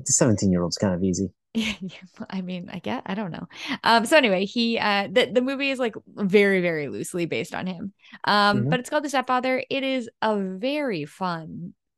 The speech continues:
Speaker 2: uh, I think, comedy. It's, like, a very fun slasher from the eighties. I, uh, I mean, you know, i-, ignore the family annihilator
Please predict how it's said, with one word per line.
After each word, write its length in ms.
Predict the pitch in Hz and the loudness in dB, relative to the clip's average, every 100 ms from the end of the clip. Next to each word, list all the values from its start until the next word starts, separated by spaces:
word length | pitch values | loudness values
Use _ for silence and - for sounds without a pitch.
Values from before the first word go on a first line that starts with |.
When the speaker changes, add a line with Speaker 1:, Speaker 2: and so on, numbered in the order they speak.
| _ | _
Speaker 2:
uh, 540 | - 180 160 127 117 - - | -2 0 2 0 -2 -4 -4
I 120 | 190 | -4
think, 340 | 180 113 - - _ _ _ - | -2 -8 -10 -18 _ _ _ -6
comedy. 500 | 165 78 92 226 240 _ - | -6 -4 -4 -4 -6 _ -2
It's, 120 | 254 | 0
like, 140 | 269 | 2
a 100 | 240 | 4
very 300 | 220 214 214 | 4 4 4
fun 240 | 214 208 190 | 2 0 -2
slasher 400 | - 117 - 185 | 0 -2 -2 -8
from 160 | 185 | -6
the 60 | 135 | -6
eighties. 480 | 67 85 104 139 - - - - | -4 -4 -4 -6 -8 -18 -18 -8
I, 280 | - 226 220 | -2 2 4
uh, 340 | 202 202 190 180 | 4 2 2 2
I 120 | 233 | 0
mean, 180 | 226 180 | 0 0
you 120 | 214 | 0
know, 160 | 175 180 | -2 -4
i-, 200 | 165 160 196 - | -6 -8 -8 -2
ignore 340 | 254 226 214 | 0 4 4
the 80 | 208 | 4
family 320 | 214 202 196 | 0 -2 0
annihilator 580 | 185 165 160 170 170 180 | -2 -2 -2 -2 -4 -6